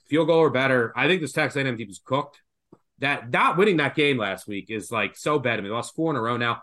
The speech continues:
Where are they going? Like, the, uh, it's gonna be hard to get up for this game. It's also a noon kick. Like, this is Florida, Florida for me.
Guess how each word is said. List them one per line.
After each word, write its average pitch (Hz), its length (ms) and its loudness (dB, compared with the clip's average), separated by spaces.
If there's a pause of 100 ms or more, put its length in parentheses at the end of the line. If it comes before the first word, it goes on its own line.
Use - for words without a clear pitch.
Where 190 160 2
are 247 40 2
they 180 120 0
going? 131 320 0
Like, 101 160 -8
the, 123 160 -4 (480)
uh, 98 100 -18 (100)
it's 127 380 -12
gonna - 120 0
be 127 80 0
hard 143 220 0
to 117 60 -2
get 113 120 -4
up 139 140 -4
for 127 80 -6
this 123 120 -6
game. 139 100 -4
It's 131 80 -4
also 156 160 0
a 107 40 -4
noon 127 300 -2
kick. 135 320 -10
Like, 101 120 -12
this - 180 -14
is 104 280 -14 (560)
Florida, 120 260 0
Florida 131 320 -2
for 90 100 -14
me. 85 200 -14